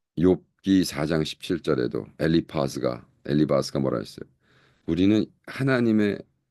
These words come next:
앞에 쓸 수 없고 우리의 의는 정말 아무것도 아니다."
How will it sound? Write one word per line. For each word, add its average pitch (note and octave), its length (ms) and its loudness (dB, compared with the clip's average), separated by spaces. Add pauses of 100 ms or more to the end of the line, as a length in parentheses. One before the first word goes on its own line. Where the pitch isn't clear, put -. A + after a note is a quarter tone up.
(140)
앞에 - 240 -4
쓸 G2 160 -4
수 - 180 -6
없고 - 300 -4
우리의 F#2+ 520 4
의는 F2 380 2 (360)
정말 D#2 280 -8
아무것도 D#2+ 420 0
아니다." C2 500 -6